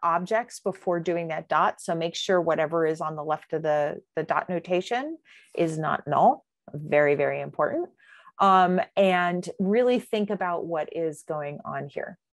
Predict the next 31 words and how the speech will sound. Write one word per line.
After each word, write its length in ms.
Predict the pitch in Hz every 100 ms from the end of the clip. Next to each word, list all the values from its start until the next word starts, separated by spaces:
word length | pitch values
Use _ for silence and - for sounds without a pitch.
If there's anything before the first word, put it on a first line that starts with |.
| _ _ _ 190
Okay. 240 | - 339 - _ _ _ _ - - - - -
So 280 | - 254 202
that 340 | 233 247 262 - -
is 540 | 226 208 202 202 202 - _
sort 420 | - - - 202 220
of 120 | 202
where 260 | 208 185
I'm 140 | - 180
going 160 | 170
to 140 | 170 180
leave 340 | 175 185 180
it. 180 | 233 330 - _ _ _ -
Again, 540 | 196 208 196 190 185
for 760 | - - 196 190 185 180 175 -
your, 1000 | 190 180 202 214 220 226 233 226 226 - _ _
for 180 | - 190
Monday, 640 | 175 175 180 190 247 311 320 _ _ _ _
you 280 | 202 196 208
need 320 | 220 226 220
to 220 | 202 - 202
make 240 | 190 180
sure 480 | - - 180 202 196
that 200 | 190 -
you 340 | 190 185 185
are 500 | - 165 165 165 160 - _
implementing 760 | 196 196 233 208 208 202 208 220
or 220 | - 170
at 100 | -
least 240 | 185 -
making 320 | 175 170 165
progress 600 | 165 - 170 196 262 277